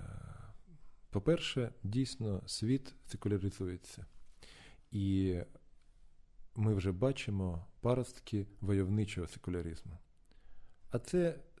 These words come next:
те, що ми вже переживали. Войовничий атеїзм. Це інша сторона тієї самої медалі.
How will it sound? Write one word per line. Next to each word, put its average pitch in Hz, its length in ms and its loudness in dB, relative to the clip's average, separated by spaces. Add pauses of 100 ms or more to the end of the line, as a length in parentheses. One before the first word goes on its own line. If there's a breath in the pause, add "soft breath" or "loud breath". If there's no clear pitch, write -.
те, 185 160 8
що - 260 2
ми 139 140 6
вже 120 140 4
переживали. 95 640 2 (400)
Войовничий 113 580 4
атеїзм. 90 420 0 (460)
Це - 160 2
інша 170 420 4
сторона 120 480 4
тієї 110 280 4
самої 113 440 2
медалі. 90 480 2